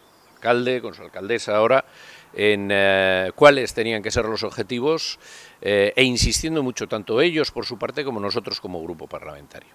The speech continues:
El primer paso para que esta obra se pudiera dar se hizo en,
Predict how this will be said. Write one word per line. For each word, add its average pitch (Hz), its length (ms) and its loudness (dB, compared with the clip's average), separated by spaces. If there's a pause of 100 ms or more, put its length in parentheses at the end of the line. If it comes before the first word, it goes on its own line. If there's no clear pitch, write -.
(580)
El 101 60 -14
primer 131 300 2
paso 147 360 0
para 107 240 -6
que 98 60 -8
esta 120 200 -4
obra 117 140 -2
se 110 120 -8
pudiera 104 340 -4
dar 117 340 0 (440)
se - 200 -6
hizo 123 220 -2
en, 110 340 -6